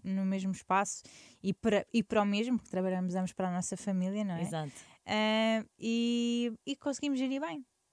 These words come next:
Speaker 2: Como é que é passar em vinte, vocês passam quatro, qua-, praticamente vinte e quatro horas do dia juntos?
Speaker 1: Não.
Speaker 2: <laughs>
Speaker 1: Não, então agora estou aqui, por exemplo, às vezes estou a
Speaker 2: Exato,
Speaker 1: fotografar,
Speaker 2: exato, é
Speaker 1: ele
Speaker 2: verdade.
Speaker 1: não. Eh, não estamos sempre juntos, mas passamos um bom bocado juntos, é verdade.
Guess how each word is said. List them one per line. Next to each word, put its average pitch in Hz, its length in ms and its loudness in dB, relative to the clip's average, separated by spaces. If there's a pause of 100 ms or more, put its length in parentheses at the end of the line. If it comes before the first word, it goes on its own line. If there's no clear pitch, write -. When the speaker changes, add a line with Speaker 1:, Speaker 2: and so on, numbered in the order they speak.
(320)
Speaker 2:
Como 233 120 2
é 247 60 2
que 240 40 -2
é 208 40 -6
passar 202 240 -4
em 196 80 0
vinte, 190 300 -4
vocês 175 260 -8
passam 208 340 -4
quatro, - 320 -8 (100)
qua-, 208 280 -4
praticamente 214 440 -2
vinte 220 140 0
e 214 40 -8
quatro 220 260 -4
horas 220 200 -4
do 208 120 -6
dia 220 160 -2
juntos? 208 360 -4
Speaker 1:
Não. 175 520 0
Speaker 2:
<laughs> - 640 0
Speaker 1:
Não, 262 240 8
então 403 300 4
agora 214 200 4
estou 226 160 0
aqui, 330 260 2
por 254 120 -4
exemplo, 240 540 4
às 180 160 10
vezes 170 140 6
estou 196 120 2
a 185 40 2
Speaker 2:
Exato, 175 100 2
Speaker 1:
fotografar, 190 460 6
Speaker 2:
exato, 254 80 2
é 208 40 2
Speaker 1:
ele 202 120 2
Speaker 2:
verdade. 240 360 4
Speaker 1:
não. 262 180 0 (460)
Eh, 226 240 4
não 208 140 0
estamos 196 320 -2
sempre 180 460 -2
juntos, 190 260 2
mas 175 140 -2
passamos 185 360 -4
um 170 60 -2
bom 180 140 0
bocado 175 320 -6
juntos, - 280 -14
é - 60 -10
verdade. - 240 -14